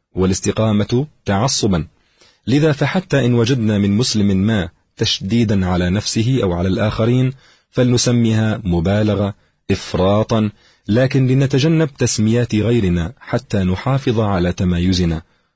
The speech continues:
ولنتذكر أن الله تعالى نهى المؤمنين عن مخاطبة النبي بلفظ راعنا، لأن اليهود استخدموه بنية فاسدة، فأحب الله لعباده أن يتمايزوا عن أهل الباطل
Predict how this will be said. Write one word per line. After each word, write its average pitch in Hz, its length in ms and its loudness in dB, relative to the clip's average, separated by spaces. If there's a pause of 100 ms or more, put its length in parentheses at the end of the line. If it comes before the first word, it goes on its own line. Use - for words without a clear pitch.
(160)
ولنتذكر 131 920 0 (120)
أن 104 180 2
الله 120 380 2
تعالى 87 540 -2 (580)
نهى 120 280 4
المؤمنين 139 560 2
عن 117 200 2
مخاطبة 117 560 0
النبي 104 520 2
بلفظ 98 400 0
راعنا، 123 600 2 (380)
لأن 110 360 2
اليهود 107 560 2 (160)
استخدموه 98 760 0
بنية 92 360 2
فاسدة، 87 640 -2 (520)
فأحب 104 460 0
الله 98 460 2
لعباده 110 800 0
أن 101 100 2
يتمايزوا 98 800 0
عن 92 140 -2
أهل 98 180 0
الباطل 92 500 0